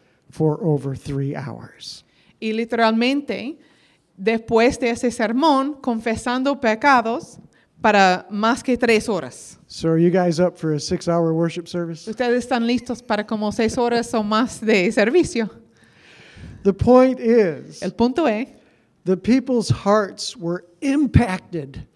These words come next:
Speaker 2: El
Speaker 1: by
Speaker 2: pue-,
Speaker 1: the reading of God's word.
Speaker 2: Que los corazones de la gente estaban impactados por la lectura de la ley.
Speaker 1: And ours should be too.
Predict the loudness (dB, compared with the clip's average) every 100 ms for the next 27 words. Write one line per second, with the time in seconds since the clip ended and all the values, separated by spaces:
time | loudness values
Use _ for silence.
0 | _ -10 -4 2 4 6 6 6 6 6
1 | 4 4 2 0 0 -2 0 2 2 -2
2 | -4 -12 _ _ -4 -2 -2 -2 0 2
3 | 2 4 4 4 2 2 0 2 2 0
4 | -2 -2 0 -2 0 4 8 8 6 2
5 | -2 -8 0 4 4 4 2 0 2 2
6 | 2 2 2 -2 -6 -16 _ -12 -10 -6
7 | -4 -2 0 -2 -4 -12 -14 -2 0 0
8 | 0 -2 0 -2 -4 -4 -2 -2